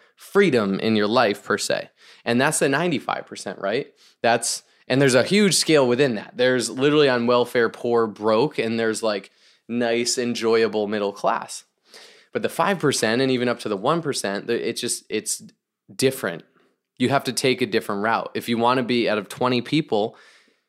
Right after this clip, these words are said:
you can either blend in with the nineteen of twenty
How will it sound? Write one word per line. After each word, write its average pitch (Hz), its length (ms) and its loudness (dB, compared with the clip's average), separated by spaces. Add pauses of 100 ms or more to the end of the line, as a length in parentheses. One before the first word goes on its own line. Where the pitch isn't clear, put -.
(160)
you 127 160 -2
can 131 160 0
either 127 200 4
blend 113 460 2
in 117 200 2
with 117 160 0
the 110 80 -2
nineteen 113 720 -4 (220)
of 110 180 -4
twenty 110 500 -2